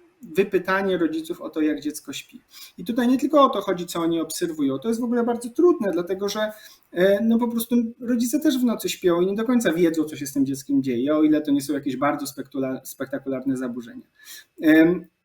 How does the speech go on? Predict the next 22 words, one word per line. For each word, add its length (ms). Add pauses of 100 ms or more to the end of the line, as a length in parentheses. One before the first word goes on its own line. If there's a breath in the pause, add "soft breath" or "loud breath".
więc 480
na 120
pewno 200
należy 320
wy-, 280
wypytać 520
o 140
to, 260 (180)
w 80
jakich 360
warunkach 460
śpi 220
dziecko, 340
czy 120
we 120
własnym 420
łóżku, 380
czy 120
we 120
własnej 300
szypi-, 360
sypialni, 760